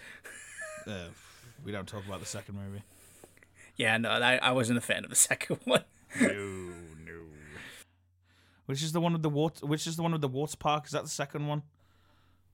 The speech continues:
Speaker 2: I think that's it. No, isn't the second one where they go to Australia? Is that the
Speaker 1: The
Speaker 2: one with
Speaker 1: second
Speaker 2: the
Speaker 1: one
Speaker 2: water
Speaker 1: is they go to
Speaker 2: parks?
Speaker 1: Aus-, uh,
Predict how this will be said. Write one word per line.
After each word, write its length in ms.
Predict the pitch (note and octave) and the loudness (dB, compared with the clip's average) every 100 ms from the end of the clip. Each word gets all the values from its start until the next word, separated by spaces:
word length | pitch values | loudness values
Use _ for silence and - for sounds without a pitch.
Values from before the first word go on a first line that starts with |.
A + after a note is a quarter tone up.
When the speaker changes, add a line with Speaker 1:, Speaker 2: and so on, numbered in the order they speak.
| _ _ - | _ _ -8
Speaker 2:
I 40 | - | -6
think 420 | - - D3+ - | -4 0 2 6
that's 200 | C#3 - | 6 6
it. 220 | G3+ G3+ | 4 8
No, 100 | G#3 | 10
isn't 180 | A#3+ G3 | 10 10
the 80 | A3 | 10
second 280 | G3+ F#3+ G3+ | 8 6 6
one 100 | G3 | 6
where 80 | F3 | 6
they 80 | |
go 160 | D#3 D#3+ | 6 8
to 80 | E3 | 8
Australia? 600 | D3 - C#3 E3+ F#3 G3 _ _ _ _ _ _ _ _ _ _ - | 6 6 4 6 6 4 _ _ _ _ _ _ _ _ _ _ -4
Is 60 | |
that 100 | D3+ | 0
the 60 | D3+ | 4
Speaker 1:
The 40 | |
Speaker 2:
one 40 | D3+ | 4
with 40 | |
Speaker 1:
second 20 | E3+ | 6
Speaker 2:
the 40 | |
Speaker 1:
one 60 | C3+ | 6
Speaker 2:
water 120 | D3 | 6
Speaker 1:
is 60 | |
they 60 | D3+ | 4
go 120 | D3+ | 4
to 80 | D3 | 4
Speaker 2:
parks? 260 | C#3 - - - | 2 0 -6 -8
Speaker 1:
Aus-, 100 | D#2+ _ - | -14 _ -4
uh, 200 | C#3+ C3 | 0 0